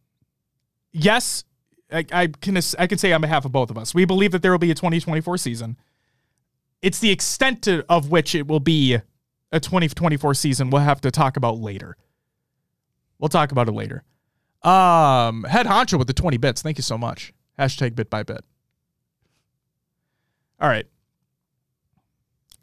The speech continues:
Um, real quick, though, I will say the fact that the recharge change hasn't been implemented into the main game yet is weird. Whatever.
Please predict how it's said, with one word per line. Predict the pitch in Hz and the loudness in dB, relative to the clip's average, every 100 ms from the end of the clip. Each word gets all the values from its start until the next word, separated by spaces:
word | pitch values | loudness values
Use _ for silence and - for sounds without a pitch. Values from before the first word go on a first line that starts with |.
| - | 2
Um, | 185 190 175 147 127 - - | 6 6 6 4 0 -6 0
real | 247 | 2
quick, | 269 202 185 | 4 0 2
though, | 160 139 | 2 4
I | 143 | 4
will | 165 180 | 4 2
say | - 160 143 127 - _ _ _ | 2 2 2 0 -6 _ _ _
the | 185 | 0
fact | - 240 - | 2 0 0
that | 262 | 0
the | 170 | 0
recharge | 156 160 - 180 170 | 0 0 0 0 -2
change | - 185 180 | -4 -4 -2
hasn't | 156 143 170 | -2 -2 -2
been | 151 135 | -2 -2
implemented | 143 156 151 147 139 | -2 0 0 0 -2
into | 139 | -2
the | 120 | -2
main | 131 131 | 0 -2
game | 117 123 151 | 0 0 2
yet | 170 180 _ _ _ _ | 2 0 _ _ _ _
is | 151 120 | -6 -2
weird. | 131 180 202 - _ _ _ _ _ _ _ _ _ _ _ - | 4 4 2 -4 _ _ _ _ _ _ _ _ _ _ _ -2
Whatever. | 156 151 139 165 | 2 4 4 2